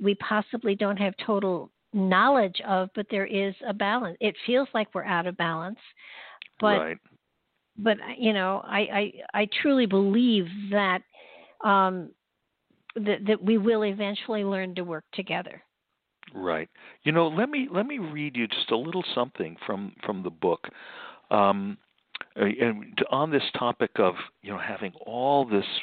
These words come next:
Speaker 2: just upsetting news flooding into us every day. Um, we're not the first to go through such times. In nineteen forty-six, as the unspeakable slaughter and suffering of the Second World War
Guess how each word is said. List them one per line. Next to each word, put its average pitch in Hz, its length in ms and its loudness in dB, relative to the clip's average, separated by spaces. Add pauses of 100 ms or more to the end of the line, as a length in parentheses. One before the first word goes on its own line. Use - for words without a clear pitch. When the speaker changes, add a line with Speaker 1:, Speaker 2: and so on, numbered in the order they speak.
(180)
Speaker 2:
just - 220 -4
upsetting 104 640 0
news 104 280 -2 (120)
flooding 95 320 -4
into 98 320 -6
us 85 80 -6 (120)
every 90 260 -6
day. 87 260 -10 (600)
Um, 90 540 4 (640)
we're 143 160 4
not 190 240 0
the 151 80 2 (100)
first 139 280 -2
to 117 80 -4
go 104 220 0 (120)
through 101 120 -8 (100)
such 92 180 -4 (100)
times. 76 460 -10 (580)
In 104 160 -4
nineteen 156 480 -2 (100)
forty-six, 120 600 -2 (640)
as 104 180 4
the 107 180 2
unspeakable 120 840 0 (240)
slaughter 101 460 2 (100)
and 87 160 -12 (120)
suffering 90 520 -6
of 80 100 -10
the 90 100 -6 (100)
Second 101 360 -6
World 92 320 -4
War 90 420 2